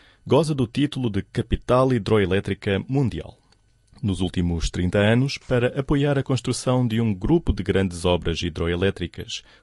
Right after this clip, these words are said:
como a Três Gargantas, trezentos e cinquenta mil residentes de Yichang moveram-se.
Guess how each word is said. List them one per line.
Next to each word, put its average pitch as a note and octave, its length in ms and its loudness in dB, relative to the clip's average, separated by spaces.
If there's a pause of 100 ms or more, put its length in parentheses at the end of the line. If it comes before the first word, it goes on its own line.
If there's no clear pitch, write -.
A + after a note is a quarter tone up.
como D#2+ 340 -4
a - 80 -6 (160)
Três A#2 220 0
Gargantas, G2+ 640 -2 (400)
trezentos C3+ 460 0
e A2+ 60 0
cinquenta F#2 480 0
mil F2 200 0
residentes F2+ 760 -2
de E2 120 -6
Yichang E2+ 720 -4
moveram-se. - 720 -6